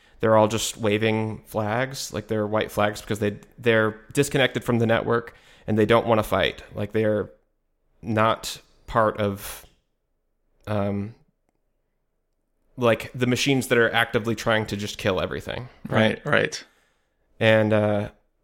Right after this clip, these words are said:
Speaker 1: man, just, just running around that village and talking to all the machines there, they're just so funny and, like, it's so well written. Like, on the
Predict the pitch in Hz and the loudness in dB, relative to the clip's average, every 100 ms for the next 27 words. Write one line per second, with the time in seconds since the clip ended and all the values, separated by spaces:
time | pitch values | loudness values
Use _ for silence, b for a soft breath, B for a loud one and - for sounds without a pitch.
0 | _ 117 143 131 107 - 104 120 - 117 | _ -4 -2 -2 -4 -8 -8 -8 -4 2
1 | 127 143 131 135 107 95 110 120 120 110 | 4 4 4 4 2 2 4 4 4 -2
2 | 104 110 - 120 113 104 113 110 107 107 | 0 0 0 0 4 4 2 2 0 -2
3 | - 113 - 117 120 123 127 127 113 110 | -4 -4 -2 -2 2 4 4 4 0 -6
4 | - 135 143 - 110 113 120 120 104 107 | -2 0 0 0 0 2 2 0 0 -2
5 | 104 87 - _ _ _ _ _ _ 117 | -2 -2 -6 _ _ _ _ _ _ -6
6 | - - 131 131 131 - 117 120 110 113 | -2 4 8 8 6 2 6 6 6 2
7 | 120 120 120 113 107 117 117 113 | 2 0 0 0 2 2 2 0